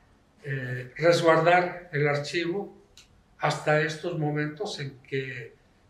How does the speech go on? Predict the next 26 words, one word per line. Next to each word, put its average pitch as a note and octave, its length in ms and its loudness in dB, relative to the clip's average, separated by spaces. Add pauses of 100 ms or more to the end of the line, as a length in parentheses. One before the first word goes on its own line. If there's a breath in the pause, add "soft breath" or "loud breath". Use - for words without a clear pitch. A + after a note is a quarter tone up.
(100)
pienso D#3 460 -4
que D3 100 -4
hay C#3+ 100 -2
que D3 120 -6
pasar C#3+ 400 -6
la C#3+ 100 -4
estafeta D3 760 -8
a C3+ 140 -4
otras C3+ 380 -8
instancias - 920 -10 (800)
que - 140 -14
se - 200 -2
hagan D3 280 -2
cargo - 400 -2 (640)
y B2+ 100 -8 (160)
que B2 340 -6
tienen C#3+ 320 0
más C#3+ 200 -2
posibilidades C3+ 920 -8
de, C3+ 140 -14 (960)
de C3 100 -2
lo B2+ 160 -4
que C3+ 80 -6
interesa, B2 600 -4
de A#2 120 -10
conservarlo, E3+ 1000 -4